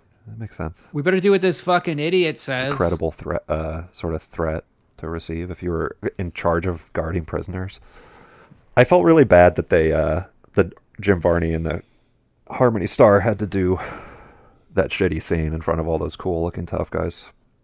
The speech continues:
Speaker 1: You know?
Speaker 2: Why?
Speaker 1: 'Cause I don't know, they're, they're, like, tough, cool jail guys, and they had to do this bad scene that wasn't funny.
Speaker 2: You mean the actors?
Speaker 1: Yeah.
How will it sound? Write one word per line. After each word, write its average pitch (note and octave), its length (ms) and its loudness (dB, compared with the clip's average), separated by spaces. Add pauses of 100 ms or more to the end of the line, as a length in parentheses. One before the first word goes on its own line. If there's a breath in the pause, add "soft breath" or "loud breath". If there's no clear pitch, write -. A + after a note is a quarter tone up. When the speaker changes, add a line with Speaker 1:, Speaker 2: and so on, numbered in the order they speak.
(680)
Speaker 1:
You F2+ 100 -6
know? E2 220 -2
Speaker 2:
Why? G#2+ 380 -12 (920)
Speaker 1:
'Cause G2+ 180 -4
I A2+ 80 0
don't C3 120 -6
know, E2+ 120 -2
they're, G2+ 300 -2
they're, F#2+ 80 -6
like, F#2 240 -4
tough, F#2+ 340 -6
cool G2+ 240 -6
jail F2 320 -2
guys, G2 440 -2
and E2 100 -8
they D#2+ 60 -4
had E2+ 120 -2
to E2+ 80 -4
do D#2+ 160 -4
this F2 220 -6 (1200 soft breath)
bad D#2 440 -4
scene D#2+ 300 -6
that E2 100 -4
wasn't D#2 240 -4
funny. D2+ 320 -8 (920)
Speaker 2:
You C3 80 -12
mean A#2 160 -10
the G#2 140 -12
actors? B2 680 -12
Speaker 1:
Yeah. G#2+ 280 2